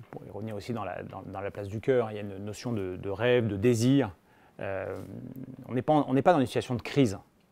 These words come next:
Donc on ne va pas résoudre une crise en fait. Donc les outils qu'on a aujourd'hui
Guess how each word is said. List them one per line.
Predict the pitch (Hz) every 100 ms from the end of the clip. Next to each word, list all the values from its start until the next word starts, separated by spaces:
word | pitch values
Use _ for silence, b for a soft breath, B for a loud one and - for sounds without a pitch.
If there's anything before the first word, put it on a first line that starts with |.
| _ _ _ _
Donc | - -
on |
ne | 117
va |
pas | 120 160
résoudre | 123 120 143
une | 127
crise | 123 127 101
en |
fait. | 92 92
Donc | 101 -
les | 127
outils | 143 170
qu'on | 160 135
a | 131
aujourd'hui | 135 123 131 123 135